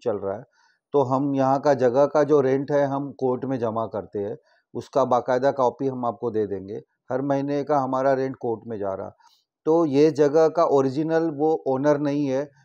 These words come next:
इसीलिए वो, अ, court में नहीं जा रहा है rent लेने के लिए. और वो यहाँ के कुछ नामचीन, अ, होटल व्यवसायी है जो इसके रिश्तेदार है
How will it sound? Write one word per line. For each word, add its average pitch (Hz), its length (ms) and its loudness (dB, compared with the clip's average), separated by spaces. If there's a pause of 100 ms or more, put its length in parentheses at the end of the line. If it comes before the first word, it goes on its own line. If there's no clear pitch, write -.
(160)
इसीलिए 165 480 2
वो, 165 420 4
अ, 139 380 4
court 143 380 0
में 156 140 -2
नहीं 143 180 0
जा 127 180 2
रहा 117 120 0
है 113 60 -2
rent 107 280 -6
लेने 95 240 -12
के 92 140 -18
लिए. 92 140 -14 (400)
और 165 240 4
वो 170 380 -2
यहाँ 139 380 0
के 170 180 -4
कुछ 156 260 -8
नामचीन, 151 600 -4
अ, 151 420 -4 (240)
होटल 156 300 2
व्यवसायी 143 500 2
है 131 240 -2 (340)
जो 135 180 4
इसके 143 260 2
रिश्तेदार 135 580 2
है 120 160 0